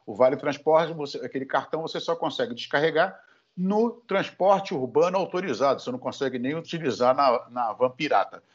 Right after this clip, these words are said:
né? Então, quer dizer, você, com isso, você tem vários ganhos que você associa a isso. E, por outro lado, dando um outro exemplo, que você, já que você colocou o exemplo, acho que é importante,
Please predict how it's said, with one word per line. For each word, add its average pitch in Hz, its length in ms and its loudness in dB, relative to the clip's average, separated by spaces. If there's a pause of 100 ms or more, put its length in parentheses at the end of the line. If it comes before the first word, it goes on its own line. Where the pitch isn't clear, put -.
(280)
né? 117 220 -2
Então, 135 200 0
quer 143 100 2
dizer, 127 180 2
você, 139 360 0 (180)
com 135 160 0
isso, 139 160 0
você 156 120 0
tem 151 240 -2
vários 160 460 4
ganhos 131 420 -2
que - 60 -20
você 143 260 -4
associa 147 380 -2
a 147 40 4
isso. 110 300 -6 (280)
E, 175 100 -2
por 196 180 4
outro 190 220 4
lado, 165 240 6
dando 170 200 0
um 160 60 -2
outro 196 260 0
exemplo, 127 460 -2
que - 60 -20
você, 123 300 -4 (300)
já 127 160 0
que 127 80 -6
você 135 80 -8
colocou 127 360 -2
o 135 40 6
exemplo, 139 400 0
acho - 120 0
que 139 80 -4
é - 20 2
importante, 151 640 -2